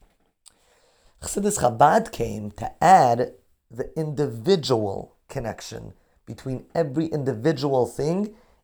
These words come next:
in a specific way, and it's in, in its specific way. There's a beautiful verse from the Shalah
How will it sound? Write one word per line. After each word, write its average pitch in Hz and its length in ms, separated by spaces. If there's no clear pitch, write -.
in 156 160
a 151 60
specific - 1080
way, 175 280
and 139 120
it's 143 180
in, 214 260
in 160 180
its - 180
specific - 640
way. - 260
There's 107 80
a 107 60
beautiful 151 340
verse 139 240
from 120 120
the 120 60
Shalah 107 540